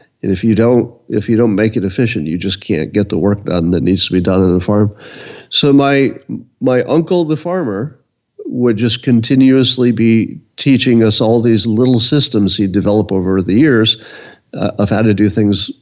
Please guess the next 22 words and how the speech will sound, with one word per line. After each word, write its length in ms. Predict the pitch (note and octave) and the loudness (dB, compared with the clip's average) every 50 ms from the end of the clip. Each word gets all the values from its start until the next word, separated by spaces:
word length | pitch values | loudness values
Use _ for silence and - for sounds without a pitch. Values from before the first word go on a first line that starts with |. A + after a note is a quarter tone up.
| _ - | _ -6
with 280 | G2+ G2+ G#2+ G2 F#2 | -2 0 0 0 0
less 280 | F#2 F#2 G#2 G2+ - - | -2 -2 -2 -2 -2 -2
muscle 340 | G#2+ G#2+ G#2+ - - G#2 F2 | 0 0 0 0 -2 -2 -2
work 340 | E2 G2+ G#2 G#2 G2+ - | -2 -2 -2 -2 -4 -6
and, 320 | - F2 F2 F2+ F2+ - - - | -6 -4 -4 -4 -4 -6 -6 -4
you 120 | - - | -2 -2
know, 80 | - G2+ | 0 0
get 200 | F#2+ G#2 G2+ G2+ | 0 0 0 0
it 80 | F#2+ | 0
done 180 | E2+ G2+ G2+ G2+ | 0 2 2 2
right 200 | F#2+ F#2+ G2 F#2 | 2 2 0 -2
the 80 | - G2+ | -2 -2
first 260 | - A2 G2 - - | -2 -2 -2 -2 -2
time 180 | A#2+ G2+ G2 G2 | -2 -2 0 0
and 80 | F#2+ | 0
everything. 360 | F2+ F2+ G2 G2+ G2+ G#2+ G2+ - - - - - - - - - - _ _ _ _ | -2 0 0 -2 -2 -4 -6 -12 -18 -20 -20 -20 -20 -20 -20 -20 -20 _ _ _ _
And 220 | - A2+ B2 C3 | -2 0 2 2
that 140 | D3+ F3+ F3 | 2 2 0
just 180 | - G3+ F3 - | 0 0 0 0
stuck 240 | - G3 F3+ - G3 | 0 -2 0 0 0
with 140 | F#3+ - | 0 0
me. 200 | - A2+ G2+ F#2+ | 0 -2 -4 -6